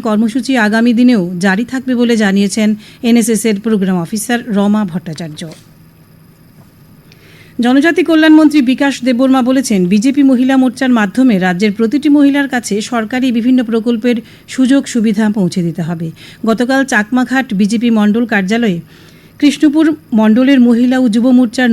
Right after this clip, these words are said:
নতুন কার্যালয়ের উদ্বোধন করে তিনি বলেন, মহিলাদের আত্মনির্ভর করে তুলতে সদস্যদের আরও সক্রিয় ও সচেতনভাবে কাজ করতে হবে। বিলুনিয়া রামঠাকুর সেবা মন্দিরের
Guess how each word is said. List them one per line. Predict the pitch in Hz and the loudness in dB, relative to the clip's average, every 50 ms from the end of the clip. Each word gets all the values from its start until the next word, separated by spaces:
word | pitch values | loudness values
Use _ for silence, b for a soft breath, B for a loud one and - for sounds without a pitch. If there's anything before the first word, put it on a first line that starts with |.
| 208 | 2
নতুন | 202 202 269 294 302 294 277 | 2 2 2 2 2 2 0
কার্যালয়ের | 254 226 220 262 247 254 247 233 240 | -2 -2 -2 0 0 2 0 0 0
উদ্বোধন | 208 208 226 226 233 220 214 202 | 0 0 0 0 2 0 0 0
করে | 202 180 185 269 311 302 | 0 -2 -2 -2 -2 -2
তিনি | - 220 196 190 170 180 | -2 0 0 0 0 -2
বলেন, | 180 185 208 214 208 202 | 0 0 2 2 2 2
মহিলাদের | 208 214 240 247 247 233 254 262 240 254 - 208 190 | 2 0 0 -2 -2 -2 -2 -2 -4 -4 -6 -6 -6
আত্মনির্ভর | 196 - - 269 277 285 269 233 269 254 - 269 | -6 -4 -4 -2 0 0 0 0 -2 -4 -2 -2
করে | 254 247 254 214 | -2 -2 -2 0
তুলতে | 262 254 226 - 190 165 165 165 B B B B B - | -2 -4 -2 -4 -4 -6 -6 -8 B B B B B -2
সদস্যদের | 269 247 226 254 - - 262 247 233 247 240 226 - - 214 196 | -2 0 0 0 -2 -2 -2 0 0 0 0 -2 -4 -4 -2 -2
আরও | 208 220 277 277 - | -2 -2 -2 -4 -6
সক্রিয় | - 254 226 254 247 262 262 254 247 | -6 -8 -8 -6 -4 -2 0 0 0
ও | 254 254 240 - | 0 -2 -2 -4
সচেতনভাবে | 233 220 214 247 240 254 247 240 208 220 220 208 220 208 208 - | -6 -6 -6 -6 -4 -4 -4 -2 -2 -2 0 0 0 -2 -2 -2
কাজ | 208 180 175 170 - - | -2 -4 -4 -6 -6 -6
করতে | - 180 - - 185 180 | -6 -6 -6 -6 -6 -6
হবে। | 175 180 165 165 160 - - _ _ B B B B B B B B B B B B B B 240 | -6 -6 -8 -10 -14 -16 -20 _ _ B B B B B B B B B B B B B B 2
বিলুনিয়া | 233 269 285 320 320 339 349 330 | 4 6 6 6 6 6 6 4
রামঠাকুর | 294 262 262 269 - 302 302 - 302 - | 4 4 2 2 0 0 -2 -2 -4 -2
সেবা | - 302 262 285 277 269 | -2 0 2 2 4 4
মন্দিরের | 277 262 254 262 277 277 | 4 4 2 2 0 0